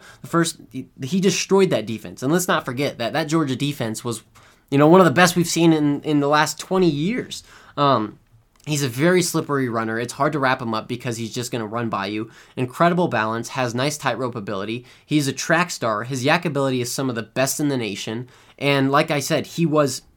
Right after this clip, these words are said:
arguably the top prospect before his A C L tear. Um, now, the cons with him is he doesn't consistently win on the outside due to his size.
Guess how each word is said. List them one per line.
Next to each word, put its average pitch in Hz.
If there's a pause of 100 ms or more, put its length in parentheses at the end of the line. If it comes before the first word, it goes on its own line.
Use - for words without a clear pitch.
(120)
arguably 139
the 151
top 151
prospect 131 (220)
before 127
his 117
A 117
C 117
L 113
tear. 95 (380)
Um, 120 (760)
now, 147
the 139
cons 160
with 147
him 131
is 117
he 123
doesn't 151
consistently 131
win 120
on 120
the 117
outside 110
due 113
to 113
his 117
size. 117